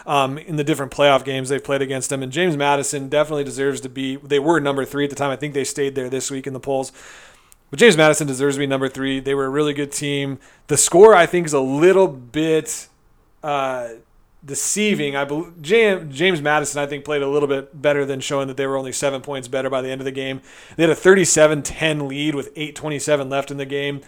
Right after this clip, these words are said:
They did let, um, Weber State get on, uh, get two more touchdowns, one from a pass from Kyler Weiser to Rashid Shaheed, and then a Josh Davis two-yard run,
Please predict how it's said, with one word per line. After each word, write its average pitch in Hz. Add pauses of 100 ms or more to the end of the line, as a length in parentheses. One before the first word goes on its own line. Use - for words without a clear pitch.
(260)
They 147
did 147
let, 143
um, 135
Weber 160
State 151
get 147
on, 139
uh, 139
get 139
two 180
more 151
touchdowns, 143
one 143
from 139
a 131
pass 139
from 131
Kyler 139
Weiser 135
to 135 (260)
Rashid 147
Shaheed, 143
and 131
then 131
a 127
Josh 135
Davis 139
two-yard 139
run, 135